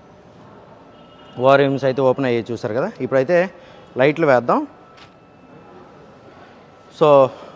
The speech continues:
లైట్లు వేసాను. హజార్డ్ అయితే చూడండి, కంప్లీట్ ఫాగ్ ల్యాంప్స్, దాని తర్వాత ఎల్ఈడీ బై ఫంక్షనింగ్ ప్రొజెక్టర్ హెడ్ ల్యాంప్ ఇచ్చారు.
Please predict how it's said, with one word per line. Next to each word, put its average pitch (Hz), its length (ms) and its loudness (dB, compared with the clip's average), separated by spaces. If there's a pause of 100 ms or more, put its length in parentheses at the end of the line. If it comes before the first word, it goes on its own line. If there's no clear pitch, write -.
(140)
లైట్లు 156 300 -4
వేసాను. 175 460 -2 (1000)
హజార్డ్ 165 300 0
అయితే 160 180 2
చూడండి, 147 380 -6 (3250)
కంప్లీట్ 156 300 2
ఫాగ్ 147 300 6
ల్యాంప్స్, 156 360 2 (160)
దాని 131 160 0
తర్వాత 135 260 0
ఎల్ఈడీ 139 420 -2 (320)
బై 135 220 4
ఫంక్షనింగ్ 170 420 -2
ప్రొజెక్టర్ 147 640 0 (120)
హెడ్ 131 140 -2
ల్యాంప్ 151 240 0
ఇచ్చారు. 147 360 -4